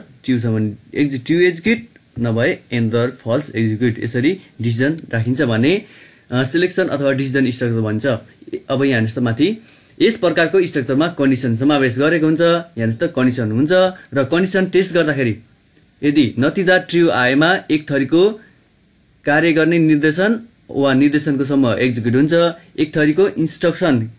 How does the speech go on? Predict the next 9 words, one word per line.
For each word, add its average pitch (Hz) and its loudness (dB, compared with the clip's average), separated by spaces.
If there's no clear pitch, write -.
के 185 2
हुन्छ 202 2
Execute 113 -2
हुन्छ। 151 2
होइन 147 4
भने 120 2
के 202 0
हुन्छ 202 2
भन्दाखेरि 131 0